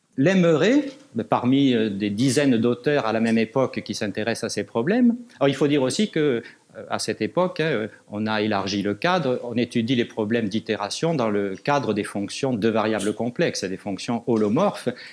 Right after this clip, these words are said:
et le problème crucial, entre autres, c'est de trouver, euh, quels sont les points du plan qui peuvent servir de valeur initiale pour donner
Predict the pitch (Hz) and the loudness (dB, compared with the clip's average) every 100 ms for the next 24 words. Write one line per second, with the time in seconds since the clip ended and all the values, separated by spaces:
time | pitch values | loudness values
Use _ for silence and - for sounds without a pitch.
0 | - 165 180 - - _ 123 113 127 120 | -2 2 2 0 -10 _ -4 0 2 2
1 | 113 - 127 - 202 131 120 - 202 - | 2 0 -2 2 0 0 0 0 -2 -2
2 | 127 110 110 - 113 131 185 220 - _ | -2 -2 -2 -2 0 2 0 -2 -8 _
3 | - - _ _ _ - 101 - _ - | -20 -20 _ _ _ -8 -8 -10 _ 0
4 | 131 127 151 131 123 156 143 120 120 - | 2 2 2 2 2 2 2 2 0 2
5 | 170 226 226 - 131 120 131 123 113 127 | 2 4 2 0 -2 0 0 0 0 0
6 | 117 143 147 127 120 117 113 110 110 - | 0 0 0 0 2 2 0 0 0 0
7 | 165 180 - 117 110 104 123 165 | 2 0 0 -2 0 0 2 0